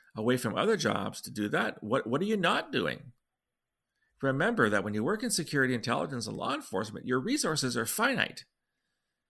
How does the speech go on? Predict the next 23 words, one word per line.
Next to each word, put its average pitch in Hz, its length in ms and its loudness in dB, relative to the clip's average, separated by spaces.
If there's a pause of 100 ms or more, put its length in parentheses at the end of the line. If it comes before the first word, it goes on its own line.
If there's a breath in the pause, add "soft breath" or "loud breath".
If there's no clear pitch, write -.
(380)
Whereas 123 260 0
your 117 100 4
threats - 560 0 (140)
are 110 200 0 (120)
<laughs> - 100 -6
much 190 220 2
bigger 180 260 4
than 104 160 6
finite. 85 380 -2
They're 101 100 0
finite 160 440 4
times 139 280 -2
two 180 240 0
or 107 80 0
finite 147 460 2
times 127 260 -4
three. - 340 -6 (840)
And 107 80 -8
you 107 60 0
have 156 120 0
to 180 80 -4
make 196 140 -4
decisions 151 580 0